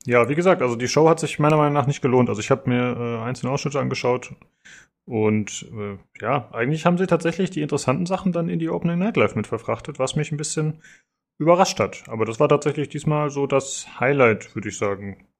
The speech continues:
der Gamescom oder so das, das Kernstück, was ich aber auch ganz gut fand, weil ich fand, das hat man in den letzten Jahren so ein bisschen vermisst, aber ich denke mal, da sprechen wir am Ende noch ein bisschen drüber. Ähm, ich habe, wie gesagt, diverse Sachen rausgesucht. Äh, insofern ich das nicht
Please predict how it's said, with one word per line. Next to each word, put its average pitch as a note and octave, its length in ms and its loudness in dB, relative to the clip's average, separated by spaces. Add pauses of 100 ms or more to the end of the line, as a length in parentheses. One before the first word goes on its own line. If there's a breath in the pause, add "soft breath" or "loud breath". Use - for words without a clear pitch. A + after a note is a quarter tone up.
(140)
der G2 480 -4
Gamescom F#3 800 -2
oder A#2 200 -2
so G#2 60 -10
das, - 340 -8 (240)
das - 140 -14
Kernstück, B2 580 0 (520 soft breath)
was A#2 140 4
ich C3 80 4
aber C3 100 8
auch B2+ 80 6
ganz C3+ 160 2
gut C#3 160 -2
fand, G#2 160 2
weil G2+ 100 2
ich G2 60 -2
fand, G#2+ 140 2
das G#2+ 120 0
hat A2+ 80 -2
man A#2 80 2
in G#2+ 60 2
den G#2+ 40 2
letzten - 180 -4
Jahren G#2 140 0
so G#2 60 -2
ein G#2 60 -4
bisschen A2+ 180 -4
vermisst, A2 340 0
aber G2+ 100 2
ich G2 60 -2
denke G#2+ 160 -2
mal, G#2+ 60 -6
da G#2+ 80 -4
sprechen G#2+ 240 -8
wir A2 60 -4
am G#2 80 -6
Ende G#2+ 120 -6
noch G#2+ 120 -8
ein A2 80 -10
bisschen G#2+ 200 -10
drüber. A2 360 -10 (1400 loud breath)
Ähm, G3+ 440 4
ich D#3+ 140 -2
habe, F#3+ 380 2
wie F3+ 40 -4
gesagt, F3 240 -2
diverse D#3 240 4
Sachen D3+ 220 2
rausgesucht. F3+ 800 0 (120)
Äh, C#3 360 6 (100)
insofern E3+ 1040 0 (260)
ich D#3 260 -6
das D3 220 0
nicht - 500 -2